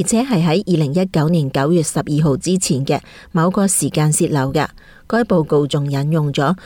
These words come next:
充分證據表明，武漢病毒學研究所嘅科學家喺美國專家同中美政府資金嘅幫助下，正喺秘密改造冠狀病毒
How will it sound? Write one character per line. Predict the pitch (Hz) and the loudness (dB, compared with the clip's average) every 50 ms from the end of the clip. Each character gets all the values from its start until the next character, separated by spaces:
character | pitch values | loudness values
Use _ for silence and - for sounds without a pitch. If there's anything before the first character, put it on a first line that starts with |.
| - - - | -14 -14 -6
充 | - 285 262 262 | -2 0 0 0
分 | 262 - 196 156 147 | 0 0 0 0 0
證 | 139 165 156 156 151 | 0 0 0 0 2
據 | 156 151 147 | 0 0 0
表 | - 131 131 | 0 -2 0
明， | 147 165 165 147 - - - - - - - _ _ _ _ - | 0 0 0 -2 -2 -6 -14 -20 -20 -20 -20 _ _ _ _ -2
武 | 175 185 208 | 0 2 2
漢 | 240 233 226 226 | 2 2 2 2
病 | - 190 160 156 156 | 0 0 0 0 0
毒 | - 160 156 | 0 0 2
學 | 151 170 147 - | 2 2 0 0
研 | - 156 143 135 | 0 -2 -2 0
究 | 139 170 170 175 180 | 0 0 2 2 2
所 | - - 160 143 175 | 2 0 0 0 0
嘅 | 190 180 | 0 0
科 | - - 202 185 | 0 0 0 0
學 | 170 143 135 | 0 0 -2
家 | - 185 180 185 185 - - - - - - | -2 -2 -2 -2 -2 -6 -12 -20 -20 -8 -4
喺 | 254 285 | -4 -2
美 | 311 262 170 | 0 0 0
國 | 143 - 151 147 | 2 2 0 0
專 | 147 - 202 214 220 220 | 0 0 2 2 2 2
家 | 220 220 220 | 2 0 0
同 | - - 185 135 139 | 2 0 -2 -2 -2
中 | - - 170 170 | -2 -2 0 0
美 | 175 151 139 139 | 2 2 0 0
政 | 135 - 156 147 151 | 0 0 0 0 0
府 | 151 - 139 139 151 | 0 0 0 0 0
資 | 151 - 214 202 | 0 -2 -2 0
金 | - 214 214 214 | 0 0 0 0
嘅 | 190 156 | 0 0
幫 | 131 - 165 165 165 160 | 0 0 0 0 0 0
助 | 160 160 | 0 0
下， | 143 151 143 127 - - - - - - - - - | 0 0 0 -2 -4 -8 -14 -20 -20 -20 -20 -16 -6
正 | - 214 214 220 | -2 -2 0 2
喺 | 214 170 170 196 - | 2 2 0 0 0
秘 | - 175 170 | 2 2 2
密 | 160 147 - - | 2 0 -2 -2
改 | - 147 135 147 170 | -2 0 0 0 0
造 | 185 - 175 151 139 | 0 0 0 0 2
冠 | - 190 202 214 | 0 0 0 2
狀 | - 175 147 139 139 | 0 0 0 0 0
病 | 151 143 139 143 | -2 -2 -2 -2
毒 | - 151 139 | -2 -2 -4